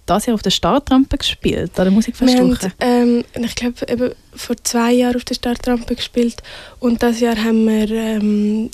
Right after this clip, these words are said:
Speaker 2: Strassenmusik gemacht.
Speaker 1: Mm,
Speaker 2: Genau.
Speaker 1: okay, okay.
Speaker 2: Mhm.
Speaker 1: Und, ähm, eben, du hast gesagt, es ist ja natürlich ein bisschen anders mit einer Band auf der Bühne, aber vielleicht auch, auch vorher. <laughs> Habt ihr irgendwie jetzt auch so mit Kaspar von Nebenan, haben so ein bisschen ein Ritual, wie ihr also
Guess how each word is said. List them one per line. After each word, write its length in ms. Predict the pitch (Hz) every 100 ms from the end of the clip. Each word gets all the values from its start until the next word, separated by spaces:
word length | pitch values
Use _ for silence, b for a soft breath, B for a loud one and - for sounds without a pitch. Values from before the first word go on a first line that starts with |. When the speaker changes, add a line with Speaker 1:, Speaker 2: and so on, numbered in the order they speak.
| -
Speaker 2:
Strassenmusik 800 | - 233 226 254 247 240 -
gemacht. 160 | - 226
Speaker 1:
Mm, 440 | 233 247 247 220 202
Speaker 2:
Genau. 220 | 226 220
Speaker 1:
okay, 400 | 214 180 160 160 - -
okay. 480 | 180 - 156 - -
Speaker 2:
Mhm. 380 | 214 208 208 208 B B B B B - -
Speaker 1:
Und, 440 | 214 202 202 190 - -
ähm, 180 | - 202
eben, 140 | 208
du 60 | 233
hast 80 | 208
gesagt, 240 | 185 208
es 80 | 190
ist 80 | 190
ja 120 | 190
natürlich 360 | 185 175 202 202
ein 80 | 208
bisschen 260 | 226 - -
anders 300 | 190 214 226
mit 160 | 233 233
einer 220 | 226 220
Band 260 | 208 214
auf 140 | 214 -
der 100 | 220
Bühne, 240 | 254 262
aber 80 | 208
vielleicht 400 | - 196 - -
auch, 480 | 165 165 165 160 180 B B B B B
auch 180 | - 180
vorher. 1080 | 175 - 175 226 254 - - 202 208 240 233
<laughs> 60 | 196
Habt 140 | 196
ihr 100 | 185
irgendwie 300 | 185 185 190
jetzt 240 | 185 160 -
auch 80 | 180
so 180 | 180 180
mit 220 | 175 170
Kaspar 300 | - 185 -
von 140 | 175 180
Nebenan, 520 | 180 180 151 170 175
haben 120 | 175
so 120 | 175 180
ein 80 | 185
bisschen 220 | 180 185
ein 40 |
Ritual, 580 | 175 190 170 156 175 196
wie 60 | 185
ihr 120 | 180
also 260 | 170 - 175